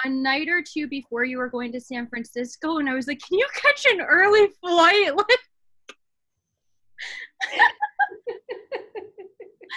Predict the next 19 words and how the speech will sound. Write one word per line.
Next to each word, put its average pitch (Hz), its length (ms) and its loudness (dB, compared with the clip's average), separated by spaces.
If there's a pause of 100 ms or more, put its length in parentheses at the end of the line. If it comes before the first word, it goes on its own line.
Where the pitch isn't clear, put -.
(200)
I 605 120 4
was 571 160 -2
like, 523 220 2
"I 539 320 2
have 466 200 -2
to 339 140 -6
shit - 380 -6 (320)
so 440 460 4
bad. 330 580 4
And, 403 140 2
like, 403 220 2
I 480 300 2
have 381 100 -4
a - 100 -12
four 392 240 0
hundred 392 300 -2
square 320 360 -2
foot 311 160 -4
apartment. 254 640 -2